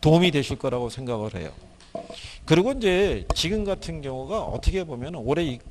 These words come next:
이 코로나 때문에 어떻게 보면은 항상 그 순간이 스타트라고 생각하시면 돼요. 지금 많은 분들이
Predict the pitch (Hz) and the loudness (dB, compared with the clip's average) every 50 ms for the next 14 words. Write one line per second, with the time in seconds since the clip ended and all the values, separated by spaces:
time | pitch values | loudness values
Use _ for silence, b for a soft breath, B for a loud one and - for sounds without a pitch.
0 | - - - 123 117 - - - 262 254 254 233 208 151 - - 113 104 107 143 | -18 -10 -6 -6 -6 -6 -4 -2 -2 0 0 0 -2 -4 -4 -4 -6 -6 -6 -6
1 | 190 170 - - B B B B B B B B B - 135 - 147 175 180 175 | -8 -8 -10 -12 B B B B B B B B B 0 2 4 6 8 8 6
2 | 165 160 165 165 160 170 185 196 196 196 202 185 139 - - - - - - 233 | 6 4 0 0 0 2 2 2 2 2 0 0 -2 -4 -8 -10 -4 0 2 2
3 | 254 240 175 190 196 175 - - 165 170 - - 240 269 247 240 208 185 - - | 2 2 2 0 0 -2 -2 -2 -2 -2 -2 -2 -4 -2 -2 -2 -2 -2 -4 -2
4 | - - 240 - - 220 220 196 180 139 156 156 135 120 117 107 - 123 147 143 | -2 -2 -2 -2 0 0 0 0 -2 -4 -4 -4 -6 -6 -6 -8 -10 -12 -10 -8
5 | 117 101 104 110 104 - - - - 151 123 107 107 131 170 214 208 196 175 151 | -8 -6 -6 -6 -8 -10 -10 -8 -6 -2 0 0 2 2 2 0 -2 -2 -4 -4
6 | 165 180 240 214 127 85 | -2 -2 -2 -2 -2 -4